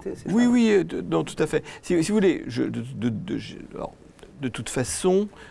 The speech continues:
Speaker 2: je pense que tous les cinéastes, de façon consciente ou inconsciente, doivent quelque chose à la nouvelle vague.
Speaker 1: Ouais.
Speaker 2: La, la nouvelle vague a été un moment de réinvention du cinéma. Euh,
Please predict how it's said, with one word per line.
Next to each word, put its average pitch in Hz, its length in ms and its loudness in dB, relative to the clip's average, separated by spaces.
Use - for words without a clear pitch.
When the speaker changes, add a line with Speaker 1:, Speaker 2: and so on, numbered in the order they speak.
Speaker 2:
je 113 140 -4
pense 165 340 0
que - 100 -6
tous - 160 -2
les 156 100 2
cinéastes, 131 960 -2
de 117 80 -4
façon 110 320 -4
consciente 151 800 -4
ou 110 60 -6
inconsciente, 208 840 -4
doivent 156 420 2
quelque 139 280 -4
chose 208 280 0
à 160 60 2
la 139 60 2
nouvelle 123 300 2
vague. - 380 -12
Speaker 1:
Ouais. 104 160 -6
Speaker 2:
La, 135 120 2
la 147 200 2
nouvelle 175 280 0
vague 208 260 0
a 135 60 2
été 139 260 -2
un 135 60 -2
moment 165 380 0
de 107 100 -4
réinvention 160 1000 0
du 120 80 -4
cinéma. 107 720 -6
Euh, 135 500 2